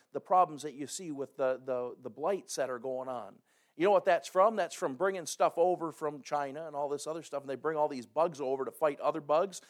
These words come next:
and then those bugs eat up. Man's so stupid. You know, God puts bugs in certain places for certain reasons, and then man decides to move 'em, think it's gonna be good, and next thing you know, you got all this problems.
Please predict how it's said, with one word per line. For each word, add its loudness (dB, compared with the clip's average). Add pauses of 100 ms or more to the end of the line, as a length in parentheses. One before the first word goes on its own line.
(160)
and -4
then -2
those 0
bugs 0
eat -4
up. -2 (920)
Man's -6
so -2
stupid. -12 (580)
You -2
know, 2
God 4
puts -2
bugs 4
in -8
certain -4
places -2
for -14
certain -6
reasons, -10
and -8
then -8
man -4
decides -6
to -10
move -4
'em, -4 (540)
think -4
it's -8
gonna -4
be -10
good, 2
and -6
next -6
thing -8
you -10
know, 2
you -10
got -4
all 2
this -8
problems. -4